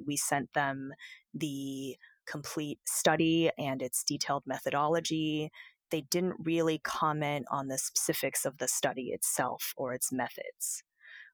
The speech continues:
We also took pains to try and really talk to them and offered to talk on the phone starting months before we published, and they refused to give us a single phone interview.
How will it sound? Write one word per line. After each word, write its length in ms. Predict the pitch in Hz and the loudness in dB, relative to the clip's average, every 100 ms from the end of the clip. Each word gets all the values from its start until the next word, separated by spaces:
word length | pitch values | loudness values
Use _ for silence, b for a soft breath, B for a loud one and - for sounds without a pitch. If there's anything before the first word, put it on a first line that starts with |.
| - | -8
We 260 | 160 175 - | -2 0 4
also 920 | 208 240 - - 196 175 175 170 160 160 _ _ _ _ _ - | 6 6 6 8 10 10 10 8 6 2 _ _ _ _ _ 2
took 240 | - - | 2 2
pains 460 | - 156 151 151 - | -2 -2 0 0 0
to 100 | - | 0
try 560 | - 156 143 143 143 - | 2 4 4 4 2 0
and 200 | 147 143 | -2 -2
really 260 | 143 135 - | -2 0 0
talk 280 | - 147 - | 2 0 0
to 100 | 214 | 2
them 380 | 233 254 269 - - | 2 2 0 -2 -2
and 560 | 143 135 139 135 131 B B B - | 0 2 0 -2 -8 B B B -2
offered 300 | 175 - 156 | 0 2 0
to 100 | 156 | 0
talk 300 | - 143 - | -2 -2 -2
on 80 | 139 | -4
the 80 | 135 | -4
phone 540 | - 139 139 139 135 | -2 -2 -2 -4 -4
starting 480 | - - 143 135 139 | -2 2 2 2 0
months 320 | 143 139 - | -2 0 -2
before 320 | - - - 120 | -2 -2 -2 -4
we 100 | 127 | -4
published, 720 | - 139 131 127 127 - - - | -4 -4 -2 -2 -2 -4 -6 -6
and 400 | 139 135 135 139 | -2 -2 -2 -4
they 140 | 135 | -6
refused 600 | 135 - - 143 135 - - | -6 -8 -6 -6 -4 -4 -2
to 240 | 127 123 127 - | -2 -4 -6 -4
give 140 | 127 | 0
us 220 | 131 - | 0 0
a 60 | 127 | 0
single 440 | - 139 120 127 | 0 -2 -2 -4
phone 320 | - 123 117 | -2 -2 -2
interview. 360 | - - - | -4 -8 -10